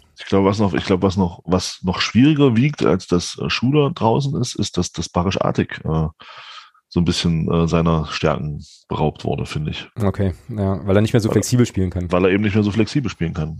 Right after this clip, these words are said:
Speaker 1: genau.
Speaker 2: Mhm, mhm. Ja.
Speaker 1: Weil das, das, das war ja das, ich finde schon, also das war ja, das war ja so gerade die große Stärke auch von Barisch, so dieses, dieses über links dann auch und dann über, durch die Mitte und dann über rechts dieses, dieses Rochieren,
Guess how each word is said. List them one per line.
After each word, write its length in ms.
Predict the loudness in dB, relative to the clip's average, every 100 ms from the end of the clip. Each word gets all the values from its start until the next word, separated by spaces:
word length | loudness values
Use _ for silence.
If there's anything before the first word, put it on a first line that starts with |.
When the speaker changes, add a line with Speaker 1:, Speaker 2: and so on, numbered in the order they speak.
| -10
Speaker 1:
genau. 160 | -2 -2
Speaker 2:
Mhm, 140 | -2 -6 -12 -6
mhm. 220 | -4 -6 _ _ _ _ _ _ _ _ _ _ -2
Ja. 120 | 2
Speaker 1:
Weil 60 |
das, 180 | 2 2
das, 240 | 0 0 0
das 180 | 0 2
war 100 | 2
ja 60 |
das, 240 | 2 0 -2
ich 140 | -2
finde 200 | 0 0
schon, 280 | 0 0 0
also 160 | 0
das 140 | 0 2
war 200 | 2 2
ja, 60 | -2 -10
das 180 | -12 -2
war 140 | 0 0
ja 60 |
so 340 | 0 -4 -6 -12
gerade 480 | -16 -14 -2 2 2
die 60 | 0
große 300 | 0 -2 0
Stärke 280 | 0 0
auch 140 | 0 -2
von 160 | -2 0
Barisch, 300 | 2 0 -2
so 100 | -6
dieses, 360 | -6 -6 -8 -14 -20 -20 -20 -20 -12 -2
dieses 320 | 0 0 -2
über 340 | -10 -2 0
links 320 | 2 2 0 -2
dann 140 | 0
auch 320 | 2 2 2
und 100 | 0
dann 180 | 0 0
über, 200 | 0 0 0 0
durch 160 | 0 0
die 60 |
Mitte 320 | 0 2 2 2
und 80 |
dann 160 | 0 -2
über 160 | -2 0
rechts 180 | 0
dieses, 160 | -2 -2
dieses 260 | -2 -2 -2
Rochieren, 420 | -2 0 0